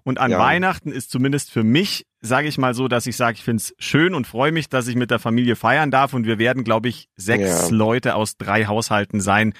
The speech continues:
Speaker 1: Das ist jetzt auch nicht die Riesenparty.
Speaker 2: Nee. Passt's halt auf.
Speaker 1: Das
Speaker 2: Ja.
Speaker 1: machen wir mit Sicherheit. Ich brauch
Speaker 2: Ja.
Speaker 1: das ja auch
Speaker 2: Mhm.
Speaker 1: nicht. Ich will weder, dass meine
Speaker 2: Ja.
Speaker 1: Eltern das kriegen, noch dass ich's krieg. Also, ja.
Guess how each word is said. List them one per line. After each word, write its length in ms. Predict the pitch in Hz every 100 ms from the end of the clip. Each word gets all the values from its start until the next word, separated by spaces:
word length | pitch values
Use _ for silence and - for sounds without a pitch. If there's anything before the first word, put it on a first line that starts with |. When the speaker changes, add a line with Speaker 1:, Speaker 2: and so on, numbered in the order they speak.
| -
Speaker 1:
Das 180 | - 113
ist 100 | 113
jetzt 180 | 113 -
auch 200 | 113 -
nicht 220 | 113 -
die 80 | 101
Riesenparty. 920 | 101 107 101 98 - 92 92 - - _ _ _ _ _ _ _ _ -
Speaker 2:
Nee. 400 | 101 90 92 90 87 _ _ _ _ _
Passt's 400 | - 131 - -
halt 200 | 110 90
auf. 380 | 85 92 90 - - -
Speaker 1:
Das 220 | - - 104
Speaker 2:
Ja. 60 |
Speaker 1:
machen 200 | 123 160
wir 80 | 175
mit 180 | 156 143
Sicherheit. 480 | 233 - 120 95 95
Ich 200 | 110 - _
brauch 200 | - 120 -
Speaker 2:
Ja. 40 |
Speaker 1:
das 120 | 175 147
ja 140 | 139
auch 80 | 185
Speaker 2:
Mhm. 40 | 233
Speaker 1:
nicht. 160 | 120
Ich 160 | 104 110
will 280 | 147 147 117
weder, 240 | 135 165
dass 160 | 151 139
meine 200 | 135 90
Speaker 2:
Ja. 40 | 101
Speaker 1:
Eltern 200 | 160 175
das 160 | 170
kriegen, 260 | - 170 175
noch 140 | 160
dass 180 | - 143
ich's 200 | - -
krieg. 320 | - 101 92 -
Also, 360 | 95 92 98 95 _ _ -
ja. 160 | 120